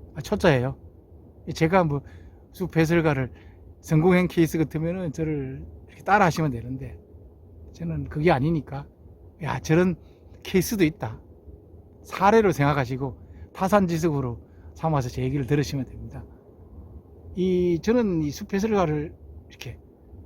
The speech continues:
근하거나 말리고 싶은 생각은 없어요. 근데 이제 단지 한 가지, 딱 한 가지 제가 이렇게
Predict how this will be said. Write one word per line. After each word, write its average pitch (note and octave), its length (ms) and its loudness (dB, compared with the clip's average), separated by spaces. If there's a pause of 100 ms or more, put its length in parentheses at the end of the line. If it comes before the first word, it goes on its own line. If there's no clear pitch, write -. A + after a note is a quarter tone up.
(400)
근하거나 F#3+ 640 4
말리고 F#3+ 1040 -2
싶은 D3 220 -6
생각은 D3 280 0
없어요. A2+ 300 -8 (1080)
근데 A3 240 2
이제 C#3 280 0 (1400)
단지 A3 240 2
한 F3 120 2
가지, G3 160 -2
딱 - 200 -6
한 G#3 60 0
가지 G#3+ 140 0
제가 D#3 340 2
이렇게 B2+ 360 -10